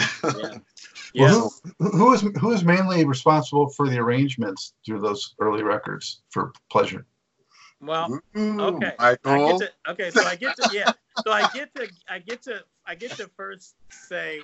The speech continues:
Speaker 2: what I did do, and then I get my, like, one sentence rant. So my, what I did do was, I would be the person who would, like, do the vocal arrangements. Um,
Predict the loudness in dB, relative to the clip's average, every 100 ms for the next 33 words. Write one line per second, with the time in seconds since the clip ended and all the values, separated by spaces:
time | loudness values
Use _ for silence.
0 | _ -10 -10 -10 -14 -14 -14 -14 -16 -14
1 | -18 _ _ _ -14 -8 -4 -4 -6 -12
2 | _ -10 -10 -10 _ -14 -10 -10 _ -16
3 | -6 -4 -4 -6 -8 -8 -8 -16 -10 -8
4 | -8 -12 _ _ _ -20 _ -8 -6 -4
5 | -6 -8 -6 -4 -4 -6 -10 -12 -12 -12
6 | -14 -14 -14 -14 -14 -18 _ _ _ _
7 | _ _ _ -2 -2 -2 -10 -14 -16 -14
8 | -14 -14 -16 -18 -12 -10 -8 -8 -10 -12
9 | -12 -12 -12 -4 -2 -2 -6 -6 -8 -10
10 | -16 -20 -18 -20 _ _ _ _ -4 0
11 | 0 -2